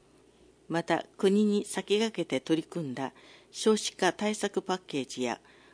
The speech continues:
本県独自の休み方改革プロジェクトなど、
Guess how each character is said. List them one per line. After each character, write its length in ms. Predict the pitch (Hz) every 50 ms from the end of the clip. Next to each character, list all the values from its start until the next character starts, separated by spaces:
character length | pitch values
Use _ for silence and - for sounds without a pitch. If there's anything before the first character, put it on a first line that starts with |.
| - _
本 200 | - - 220 214
県 300 | 196 - - 156 151 139
独 180 | 131 175 185 -
自 180 | 170 - - 131
の 220 | 135 131 - - -
休 260 | - 165 170 - -
み 100 | 214 220
方 280 | 208 - 202 - 196 190
改 240 | - - 196 196 190
革 280 | - 190 190 - 185
プ 140 | 180 - 185
ロ 100 | 180 185
ジ 140 | 175 - 175
ェ 40 | -
ク 120 | - -
ト 100 | - 143
な 140 | 135 139 127
ど、 220 | - 135 131 -